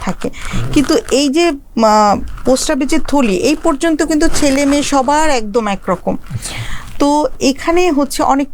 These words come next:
Speaker 1: রকম প্রবলেম হতে পারে, সেটা হচ্ছে, আহ, প্রস্রাবের প্রদাহের মাধ্যমে সে প্রকাশ পাবে। এর মধ্যে খুবই গুরুত্বপূর্ণ হচ্ছে ছেলে বাচ্চাদের। ছেলে বাচ্চাদের ওই যে প্রস্রাবের যে থলিটা, সেখান থেকে যখন বের হয়ে আসে,
Speaker 2: হুম।
Speaker 1: সেখানে এরকম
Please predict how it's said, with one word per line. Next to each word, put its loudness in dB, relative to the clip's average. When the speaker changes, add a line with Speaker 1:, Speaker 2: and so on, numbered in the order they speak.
Speaker 1:
রকম 0
প্রবলেম 0
হতে 0
পারে, -2
সেটা 0
হচ্ছে, 0
আহ, 0
প্রস্রাবের 0
প্রদাহের 2
মাধ্যমে 2
সে 4
প্রকাশ -2
পাবে। 0
এর 4
মধ্যে 2
খুবই 2
গুরুত্বপূর্ণ 0
হচ্ছে 0
ছেলে 2
বাচ্চাদের। -4
ছেলে 2
বাচ্চাদের 0
ওই 2
যে 2
প্রস্রাবের 0
যে 0
থলিটা, 0
সেখান -2
থেকে -2
যখন 0
বের 2
হয়ে 2
আসে, -2
Speaker 2:
হুম। -4
Speaker 1:
সেখানে 0
এরকম 0